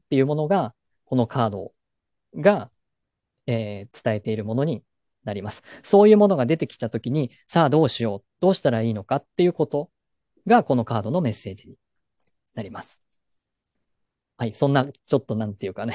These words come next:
<laughs> あんまり明るくない、あの、テーマなんですけど、何かありますか？質問とか、ここまでで。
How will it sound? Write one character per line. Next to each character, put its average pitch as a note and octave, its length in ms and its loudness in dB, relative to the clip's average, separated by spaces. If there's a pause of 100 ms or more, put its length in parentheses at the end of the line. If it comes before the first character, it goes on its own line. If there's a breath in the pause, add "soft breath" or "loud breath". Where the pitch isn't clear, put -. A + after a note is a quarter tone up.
(140)
<laughs> - 120 -20
あ B2 100 -6
ん B2 40 -2
ま B2+ 80 0
り B2 80 0
明 C#3 180 2
る D3+ 60 4
く C3 100 -2
な D3 120 2
い、 A#2 120 -2 (380)
あ A#2+ 160 -2
の、 A2 180 -6 (140)
テ C#3 140 6
ー - 20 2
マ A2 100 0
な G#2 120 -6
ん A#2 40 -4
で A#2+ 80 -2
す - 80 -18
け B2 120 0
ど、 A#2 240 0 (580)
何 A#2 200 -4
か - 220 -12 (1120)
あ - 80 -12
り G#2 100 -6
ま G#2+ 80 -8
す - 100 -18
か？ A2+ 180 -12
質 - 240 -16
問 A2 160 -14
と - 100 -20
か、 - 160 -20 (320)
こ - 100 -20
こ A#2+ 100 -4
ま G2+ 120 -8
で - 100 -14
で。 - 160 -20